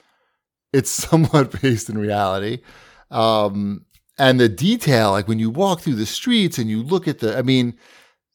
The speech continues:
it's just unbelievable. And, uh, the first thing Missus Cheapy said, like, after five minutes, she's like, "This game makes me homesick," uh, 'cause it just looks so, it looks so real.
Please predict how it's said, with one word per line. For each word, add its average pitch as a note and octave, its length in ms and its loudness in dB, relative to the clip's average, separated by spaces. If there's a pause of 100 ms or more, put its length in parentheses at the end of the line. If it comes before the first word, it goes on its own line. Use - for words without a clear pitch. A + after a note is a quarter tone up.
(240)
it's C3 160 -2
just D3 160 -4
unbelievable. A2 880 -2
And, A2 160 -8
uh, C3 140 -8
the B2+ 100 -8
first F3+ 320 2
thing B2+ 480 0
Missus A#2+ 240 -6
Cheapy A2+ 320 -2
said, G2+ 380 0
like, F#2+ 180 -4
after A2 240 -4
five G#2 320 0
minutes, G2+ 240 -4
she's G2+ 140 -8
like, G2 120 -2
"This A2 140 -4
game C3+ 220 2
makes A2+ 240 2
me A#2 100 2
homesick," A#2+ 640 0 (640)
uh, G2 240 -12
'cause G#2+ 120 -8
it G2+ 80 -2
just - 160 -8
looks A2 360 0
so, G#2 500 2
it A#2+ 140 -10
looks G#2 180 -4
so G#2 240 -2
real. F#2+ 380 -2